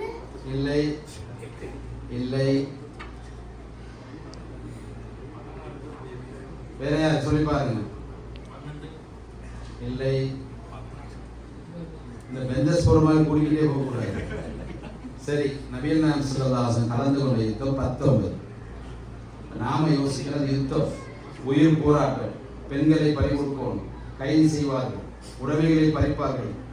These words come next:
அடிமையாக்குவார்கள், அதான் யுத்தம். இப்ப நாம குறைஞ்சது ஒரு பத்தொன்பது மகாநாட்டுல கலந்துருக்குமா, ஒரு பத்தொன்பது இஜ்திமாவுல கலந்துருக்குமா, ஒரு பத்தொன்பது மார்க்க சம்பந்தமான ஒரு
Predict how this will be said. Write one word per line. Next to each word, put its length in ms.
அடிமையாக்குவார்கள், 920
அதான் 220
யுத்தம். 440
இப்ப 160
நாம 520
குறைஞ்சது 800
ஒரு 280
பத்தொன்பது 600
மகாநாட்டுல 560
கலந்துருக்குமா, 640
ஒரு 120
பத்தொன்பது 540
இஜ்திமாவுல 500
கலந்துருக்குமா, 640
ஒரு 100
பத்தொன்பது 680
மார்க்க 440
சம்பந்தமான 800
ஒரு 160